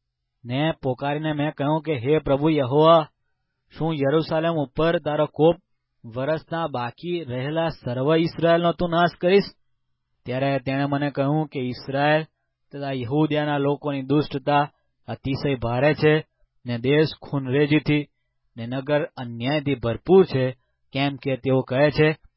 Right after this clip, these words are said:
કે યહોવાએ દેશને તજી દીધો છે ને યહોવા જોતો નથી. મારી આંખો તો દરગુજર કરશે નહીં ને હું દયા રાખીશ નહીં, પણ તેમને તેમના કૃત્યોનો બદલો આપીશ.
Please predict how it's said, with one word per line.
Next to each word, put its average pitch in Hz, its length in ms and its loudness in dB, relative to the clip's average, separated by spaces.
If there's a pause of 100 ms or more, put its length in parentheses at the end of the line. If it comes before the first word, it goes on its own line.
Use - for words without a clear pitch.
(220)
કે 117 160 -10
યહોવાએ 147 580 4
દેશને 143 440 -2
તજી 123 320 -4
દીધો 120 280 0
છે 139 220 -4 (680)
ને 135 160 -4
યહોવા 147 420 4
જોતો 156 340 4
નથી. 151 440 0 (800)
મારી 117 300 -4
આંખો 147 560 4 (260)
તો 135 140 2
દરગુજર 135 540 4
કરશે 120 320 -6
નહીં 135 340 -4 (380)
ને 127 160 -4
હું 131 300 -4
દયા 123 260 -2
રાખીશ 120 400 -6
નહીં, 123 260 -6 (560)
પણ 135 200 0
તેમને 135 360 -4
તેમના 135 340 -2
કૃત્યોનો 135 480 -2
બદલો 123 340 -2
આપીશ. 113 400 -2